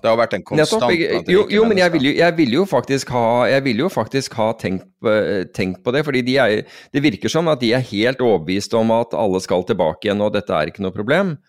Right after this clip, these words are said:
Speaker 2: Men jeg var for, for, for, for øvrig så var det toogførti som, eh, eh,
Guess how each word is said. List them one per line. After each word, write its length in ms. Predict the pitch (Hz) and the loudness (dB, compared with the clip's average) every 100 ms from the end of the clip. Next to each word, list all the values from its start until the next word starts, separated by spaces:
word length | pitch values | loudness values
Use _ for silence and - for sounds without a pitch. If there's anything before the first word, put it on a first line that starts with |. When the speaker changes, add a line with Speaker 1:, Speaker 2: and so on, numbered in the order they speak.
| _ _ _ _ _ | _ _ _ _ _
Speaker 2:
Men 400 | 123 135 156 151 143 _ _ _ _ _ - | 2 2 2 -2 -6 _ _ _ _ _ -4
jeg 300 | 127 143 196 | 0 2 2
var 80 | 156 | 2
for, 240 | 147 139 | 2 0
for, 640 | 131 131 131 107 120 95 131 | -2 -12 -6 -4 -2 -2 0
for, 220 | 156 139 127 | 2 2 0
for 140 | 143 120 | 2 2
øvrig 240 | 110 139 | 4 2
så 160 | 127 143 | 0 2
var 80 | 135 | 2
det 140 | 143 - | 2 -2
toogførti 560 | - 120 143 117 127 127 131 | -4 -2 0 -2 0 0 0
som, 400 | 120 - 131 135 | -4 0 2 2
eh, 460 | 131 127 127 127 120 101 - _ _ _ _ _ _ _ _ _ _ _ _ _ _ _ - | 2 2 2 0 -2 -6 -14 _ _ _ _ _ _ _ _ _ _ _ _ _ _ _ -4
eh, 560 | 123 127 123 123 107 | 0 2 2 2 0